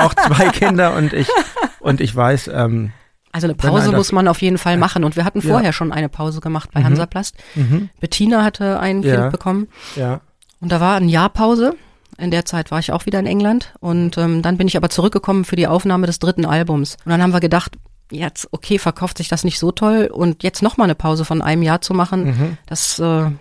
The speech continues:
Speaker 2: hätte, hätte nicht funktioniert. Und dann haben wir halt aufgehört.
Speaker 1: Auf der einen Seite ist das schade, auf der anderen Seite
Speaker 2: Mhm.
Speaker 1: gibt es diese drei Alben, über die
Speaker 2: Mhm.
Speaker 1: ich gleich, gern auch noch mal gleich ein bisschen im Einzelnen sprechen möchte. Die sind ja in der Welt und <laughs> ich kann
Speaker 2: Mhm.
Speaker 1: das nur jedem ans Herz legen, die zu
Speaker 2: Mhm.
Speaker 1: hören, weil sie sind,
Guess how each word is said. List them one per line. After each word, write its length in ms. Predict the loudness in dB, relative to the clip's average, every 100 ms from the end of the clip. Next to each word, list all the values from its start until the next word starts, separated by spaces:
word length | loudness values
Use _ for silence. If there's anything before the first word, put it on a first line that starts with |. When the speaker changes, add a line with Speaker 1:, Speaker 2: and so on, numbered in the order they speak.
| -14 -18 -14 -8
Speaker 2:
hätte, 320 | -4 -4 -2
hätte 220 | -2 0 -2
nicht 120 | 0
funktioniert. 680 | -2 2 2 4 4 0 -8
Und 120 | -4
dann 160 | -2
haben 120 | 0 -2
wir 200 | -4 -8 _ -12
halt 320 | -12 -12 -16 -8
aufgehört. 400 | -6 -4 -8 -10 _
Speaker 1:
Auf 180 | -10 -6
der 120 | -2 2
einen 180 | 2
Seite 240 | 2 0 -2
ist 160 | -2
das 120 | -4 -2
schade, 460 | -2 -2 -2 -4
auf 140 | -4 -4
der 100 | -2
anderen 260 | 0 2
Seite 260 | 2 0 0
Speaker 2:
Mhm. 20 |
Speaker 1:
gibt 200 | -2 -4
es 120 | -8
diese 340 | -4 0 0 0 -8 _ _ 0
drei 240 | 2 2
Alben, 460 | 2 2 2 0 -4 _ -8
über 120 | -2
die 60 | 0
Speaker 2:
Mhm. 120 | 0
Speaker 1:
ich 60 | 0
gleich, 280 | -2 -2 -4
gern 180 | -2
auch 80 | -2
noch 120 | 0
mal 140 | 0 -2
gleich 260 | -2 -4
ein 40 | -4
bisschen 340 | -6 -4 -4
im 140 | -4 -2
Einzelnen 420 | 0 0 0 -2
sprechen 540 | -2 -4 -4 -4 -6 -10 -20 -20 _
möchte. 500 | -2 -2 -2 -4 -4 0
Die 60 |
sind 200 | 2 2
ja 100 | 2 0
in 80 |
der 160 | 0 2
Welt 320 | 2 2 -2
und 420 | -2 0 0 -4
<laughs> 560 | -10 -8 -8 -10 -14 -4
ich 80 | 2
kann 120 | 2
Speaker 2:
Mhm. 0 |
Speaker 1:
das 120 | 2
nur 80 | 2
jedem 200 | 2 2
ans 160 | 0 2
Herz 300 | 2 0 -2
legen, 200 | -2 0
die 80 | -2
zu 120 | 2
Speaker 2:
Mhm. 60 | 4
Speaker 1:
hören, 160 | 4
weil 120 | 2 2
sie 100 | 2
sind, 320 | 2 0